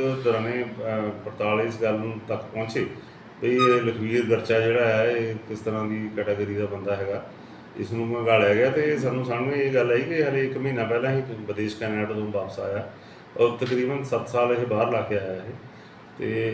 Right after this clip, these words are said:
ਇਹ ਬੰਦਾ, ਅਹ, ਥੋੜ੍ਹਾ ਜਿਹਾ ਐਡਿਕਟਿਡ ਹੈਗਾ ਆ, ਨਸ਼ੇ ਨੁਸ਼ੇ ਲੈਣ ਦਾ ਆਦੀ ਹੈ ਤੇ ਦੂਸਰੇ ਬੰਦਿਆਂ ਨੂੰ ਜਿਹੜਾ ਇਹਦਾ ਸਾਥੀ ਆ ਉਹ ਵੀ ਇਸੇ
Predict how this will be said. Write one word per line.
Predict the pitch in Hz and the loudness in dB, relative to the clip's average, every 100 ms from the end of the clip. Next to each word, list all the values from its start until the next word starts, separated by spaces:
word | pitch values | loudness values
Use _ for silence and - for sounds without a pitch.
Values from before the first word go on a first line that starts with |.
| 117 | 0
ਇਹ | 123 | 0
ਬੰਦਾ, | 117 107 117 113 113 110 | 0 0 2 2 0 -2
ਅਹ, | 107 107 104 101 | -2 0 -2 -4
ਥੋੜ੍ਹਾ | 104 107 | -4 0
ਜਿਹਾ | 113 113 | 2 2
ਐਡਿਕਟਿਡ | 113 104 101 - 113 | 0 -2 -2 -2 0
ਹੈਗਾ | 107 104 104 104 | 0 0 0 -2
ਆ, | 104 - - - - - 98 | -6 -12 -20 -20 -20 -10 -8
ਨਸ਼ੇ | 98 | -6
ਨੁਸ਼ੇ | 110 107 113 | -4 -2 0
ਲੈਣ | 110 104 | 0 0
ਦਾ | 107 | 0
ਆਦੀ | 104 110 113 | 0 -2 0
ਹੈ | 117 | 0
ਤੇ | |
ਦੂਸਰੇ | 113 107 104 107 | 0 -6 -4 -2
ਬੰਦਿਆਂ | 107 104 110 110 | -2 -2 -2 -2
ਨੂੰ | 107 107 104 104 104 | -2 -4 -6 -8 -10
ਜਿਹੜਾ | 104 117 | -2 0
ਇਹਦਾ | 113 110 | 2 -2
ਸਾਥੀ | - 104 - 113 | -2 -4 -2 2
ਆ | 113 | 2
ਉਹ | 107 107 | 2 -2
ਵੀ | 120 113 104 | -4 -4 -4
ਇਸੇ | 101 104 104 | -2 -2 -4